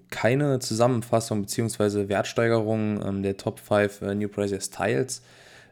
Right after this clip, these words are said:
Ähm, ich habe mir das Ganze mal angeschaut, ähm, U S A, Südkorea, Italien,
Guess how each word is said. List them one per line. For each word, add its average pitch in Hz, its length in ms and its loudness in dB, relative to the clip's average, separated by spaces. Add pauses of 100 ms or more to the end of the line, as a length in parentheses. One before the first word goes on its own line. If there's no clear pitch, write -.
Ähm, 101 500 -2
ich - 80 -14
habe - 100 -8
mir 104 60 -6
das - 100 -12
Ganze 107 220 0
mal 98 100 2
angeschaut, 113 640 2
ähm, 101 300 -2
U 101 80 -2
S 101 100 -6
A, 101 140 0
Südkorea, 107 400 -2
Italien, 107 640 0